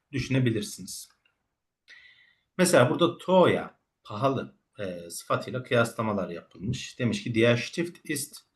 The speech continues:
e, teuer." Kalem pahalı. Ama das Buch ist teurer als der Stift. Kitap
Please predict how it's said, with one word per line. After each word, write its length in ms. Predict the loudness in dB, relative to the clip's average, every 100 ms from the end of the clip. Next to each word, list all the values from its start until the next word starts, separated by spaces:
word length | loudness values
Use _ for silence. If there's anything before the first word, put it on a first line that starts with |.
| _ _ _ _ -2
e, 360 | 2 4 2 2
teuer." 440 | 4 4 2 -8 _ _ _ _ _ _ _ _ _ -18
Kalem 380 | -4 -2 -2 -6 _ _
pahalı. 320 | -4 -2 -4 _ _ _ _ _ _ _ _ _ _ _
Ama 420 | 2 4 2 -2 _ _ _ -2
das 260 | -2 0
Buch 180 | -2 4
ist 320 | 4 2 0
teurer 420 | 4 6 4 -2 -6 _
als 560 | 2 2 2 -6 -10 _ -6
der 320 | 0 0 -2
Stift. 500 | -6 -10 -14 -14 -18 -20 _ _ _ _ _ _ _ _ _ _ _
Kitap 380 | -8 -4 -4